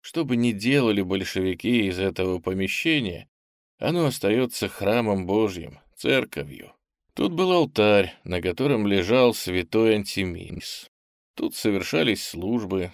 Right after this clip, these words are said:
тут столетиями теплились свечи, зажженные руками грешников, возносили свои молитвы раскаявшиеся преступники,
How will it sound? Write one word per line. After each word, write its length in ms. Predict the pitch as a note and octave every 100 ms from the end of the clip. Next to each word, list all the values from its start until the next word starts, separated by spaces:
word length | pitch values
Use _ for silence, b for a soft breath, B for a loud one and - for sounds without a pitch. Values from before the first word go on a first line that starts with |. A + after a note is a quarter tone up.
| -
тут 180 | E2+
столетиями 880 | - - A2+ G#2+ D3 - A2 F#2+ F#2+
теплились 720 | F#2 B2+ C#3 G#2+ G#2 F#2+ -
свечи, 640 | - E2+ A#2+ B2 - G2 - _ _ -
зажженные 800 | F#2 G2 F2+ F2 G2 F#2+ F#2 F#2
руками 480 | F#2 F2 F#2+ F#2 F2+
грешников, 880 | E2+ F2+ F#2 - F2 F2 E2+ E2 -
возносили 800 | - G2+ G#2 A#2+ C3 - F#3 D#3
свои 340 | - F#2 F#2+ F#2+
молитвы 640 | F#2+ F#2 C3 B2+ G2+ F#2
раскаявшиеся 880 | F2+ - F#2 F#2 - F#2 F2 F2+ E2
преступники, 920 | F2 E2+ - A2+ - F2 F2 -